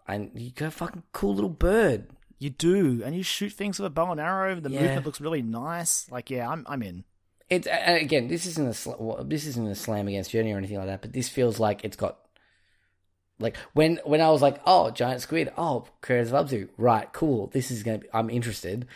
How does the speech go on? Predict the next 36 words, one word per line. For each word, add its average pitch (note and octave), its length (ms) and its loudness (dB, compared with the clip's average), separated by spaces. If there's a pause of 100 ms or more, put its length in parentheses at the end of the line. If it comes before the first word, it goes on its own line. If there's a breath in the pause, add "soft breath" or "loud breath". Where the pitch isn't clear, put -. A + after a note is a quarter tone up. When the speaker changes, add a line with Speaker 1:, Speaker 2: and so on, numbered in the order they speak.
(260 loud breath)
Speaker 1:
And A2+ 100 0
then, A#2 300 2 (220 soft breath)
like, A2+ 280 2
the B2 100 4
protagonist A#2 720 -2
got A#2 180 -2
out A2 160 2
of G#2 140 -2
the - 100 -2
boat G#2 360 0 (260)
and G2 100 -2
stepped - 240 -2
onto G#2+ 120 0
the G2 60 -4
thing, G#2 140 -2
and G2+ 80 -2
I F#2+ 40 -4
saw A2+ 320 0 (320 soft breath)
that - 80 -12
she - 140 -6
had, G#2 180 -2
like, G2+ 120 -4
a G2 40 -6
bow G2+ 200 2
and F#2+ 80 0
arrow. A#2+ 260 2
I'm A2+ 60 0
like, G#2 180 -2 (360)
"Ah, C3 240 6
we've G2 120 -4
got - 160 -2
combat. B2 540 2 (500 loud breath)
Like, A#2+ 280 6 (360 loud breath)
here A#2 240 -2
we A#2 140 0
go. B2 460 6